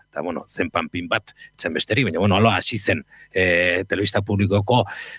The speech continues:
teleberria, eh? Garai, garai hartoko, e, kontuetan. Orduan, e, claro, gezurrena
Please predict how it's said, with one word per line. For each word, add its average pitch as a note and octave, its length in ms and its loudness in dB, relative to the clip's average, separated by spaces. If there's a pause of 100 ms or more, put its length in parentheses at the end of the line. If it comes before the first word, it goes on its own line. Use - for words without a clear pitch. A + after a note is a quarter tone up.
teleberria, G2 560 2
eh? C#3 80 -4
Garai, G#2+ 300 2 (480)
garai G#2+ 240 2
hartoko, A2 400 0 (320)
e, F#2+ 260 2
kontuetan. G#2+ 480 0
Orduan, D3 320 4 (540)
e, A#2 440 4
claro, - 240 0
gezurrena D3 600 4